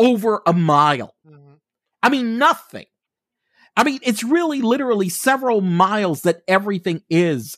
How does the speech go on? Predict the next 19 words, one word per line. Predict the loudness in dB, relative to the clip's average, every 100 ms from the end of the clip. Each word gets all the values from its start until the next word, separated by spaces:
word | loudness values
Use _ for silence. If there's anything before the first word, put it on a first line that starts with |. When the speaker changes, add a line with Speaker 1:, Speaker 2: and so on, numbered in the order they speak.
| -2
Speaker 1:
around | 0 2 2 0 -2 -6 -10 -18 _ _ 0
it | 0 0 _ _ _ _ _ _
where | -2
you | -2 0
could | 0
observe | -2 -2 2 2 0
it. | -8 -2
I | 0
mean, | 2
the | 0
closest | 0 0 0 -2 -10 -4
thing | -4 -4
to | -6 -4 0
it | -2 0
is | -2 0
actually | -2 -4 -8 -4
another | 0 2 2 2 0
launch | 0 0 -2 -8 -4
pad, | -4 -2 -8